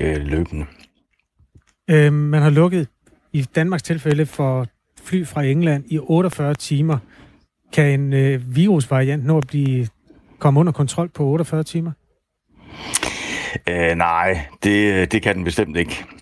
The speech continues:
Speaker 1: Og det er også spørgsmål, om den virusvariant, som har spredt sig så meget i England,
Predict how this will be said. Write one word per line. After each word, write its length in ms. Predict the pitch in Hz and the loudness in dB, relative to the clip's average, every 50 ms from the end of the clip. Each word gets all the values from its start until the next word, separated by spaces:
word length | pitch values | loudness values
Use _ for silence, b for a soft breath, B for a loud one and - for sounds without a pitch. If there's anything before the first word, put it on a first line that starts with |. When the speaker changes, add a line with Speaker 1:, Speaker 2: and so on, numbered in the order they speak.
| - - - - | -18 -16 -8 -4
Speaker 1:
Og 200 | - 87 85 82 | -4 -4 -2 -2
det 80 | 87 85 | -2 0
er 40 | 87 | -2
også 100 | 90 - | -2 -2
spørgsmål, 460 | - 101 95 - - 95 92 92 92 | -2 -4 -2 -2 -2 -2 -2 -2 -2
om 220 | - 82 85 78 | -2 -2 -2 -2
den 200 | - 95 92 - - - - - - - - _ _ _ _ - 87 | -2 -2 -4 -4 -8 -14 -20 -18 -18 -18 -20 _ _ _ _ -4 -2
virusvariant, 720 | 95 95 101 104 98 - - 85 78 80 85 85 - - | 0 0 0 0 -2 -4 -4 -4 -2 -2 -2 -2 -4 -4
som 180 | - 80 78 76 | -4 -4 -4 -2
har 180 | 101 101 87 | -2 -2 -4
spredt 300 | 78 - - 95 82 - | -4 -4 -4 -4 -4 -4
sig 100 | - 73 | -6 -4
så 100 | - 82 | -4 -4
meget 260 | 80 78 78 82 85 | -2 -2 -2 -2 0
i 40 | 80 | 0
England, 340 | 80 92 95 87 78 73 | 0 0 0 -2 -2 -6